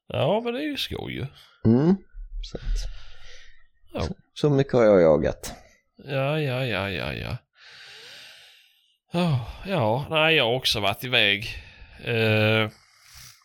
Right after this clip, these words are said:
Speaker 1: jag var ju och gjorde ett jakt-, eller, eh, spårprov.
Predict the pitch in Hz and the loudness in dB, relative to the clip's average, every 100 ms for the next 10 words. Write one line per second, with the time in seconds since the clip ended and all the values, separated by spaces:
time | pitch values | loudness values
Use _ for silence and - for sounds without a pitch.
0 | _ _ - - 127 127 139 127 131 127 | _ _ -20 -4 0 4 4 4 2 2
1 | 127 123 120 131 127 - 104 131 123 123 | 2 0 0 0 -2 -4 -2 0 2 4
2 | 117 117 117 143 143 135 92 90 107 | 4 2 0 0 0 0 0 0 -2